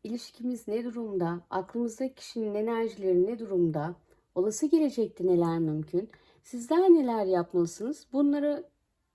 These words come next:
odaklanalım istiyorum. Umarım güzel, keyifli bir açılım olur. Ben hep söylüyorum, uyabilir de, uymayabilir de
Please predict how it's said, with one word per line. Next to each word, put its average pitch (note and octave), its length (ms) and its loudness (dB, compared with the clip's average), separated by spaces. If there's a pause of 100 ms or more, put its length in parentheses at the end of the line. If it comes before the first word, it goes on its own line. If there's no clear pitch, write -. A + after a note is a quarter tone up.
odaklanalım F3 760 2
istiyorum. E3 560 -6
Umarım C#4 460 0
güzel, A#3+ 360 -4
keyifli A#3+ 460 -8
bir - 180 -8
açılım F3 400 -2
olur. C#3+ 340 -6 (760)
Ben C#4+ 220 6
hep D4 220 0
söylüyorum, E3+ 720 0 (320)
uyabilir C#4 580 2
de, C4 280 2
uymayabilir A#3 840 0
de A#3 160 0